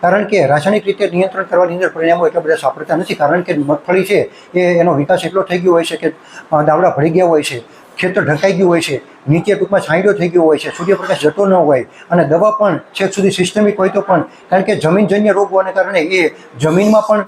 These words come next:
તાંતણા બનાવે છે, એટલે આ બધે તાંતણા સુધી, અ, સિસ્ટમિક દવા પહોંચી ન શકે, એટલે આનું રાસાયણિક નિયંત્રણ કરવું ખૂબ અઘરું છે. પણ પરંતુ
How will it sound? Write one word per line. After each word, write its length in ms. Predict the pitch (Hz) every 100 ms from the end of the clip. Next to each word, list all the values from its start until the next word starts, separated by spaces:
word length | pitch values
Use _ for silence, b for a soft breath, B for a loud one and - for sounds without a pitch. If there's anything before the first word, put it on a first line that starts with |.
| -
તાંતણા 300 | 226 233 190
બનાવે 380 | 196 175 175 170
છે, 140 | 170 165
એટલે 280 | 156 175
આ 160 | 147 160
બધે 340 | 156 151 202 190 - B B -
તાંતણા 360 | 170 180 202 202
સુધી, 420 | 180 - 190 202 196 190 -
અ, 120 | 175
સિસ્ટમિક 420 | 165 190 190 214 165
દવા 140 | 190
પહોંચી 300 | 190 180 180
ન 100 | 202
શકે, 300 | 196 170 160
એટલે 320 | 160 202 135 B B -
આનું 380 | 170 202 160 - -
રાસાયણિક 380 | 156 220 220
નિયંત્રણ 440 | 214 180 180 180 185
કરવું 220 | 175 170
ખૂબ 260 | - 185 214
અઘરું 260 | 135 202
છે. 140 | - 143
પણ 220 | 208 220
પરંતુ 460 | 220 220 226 175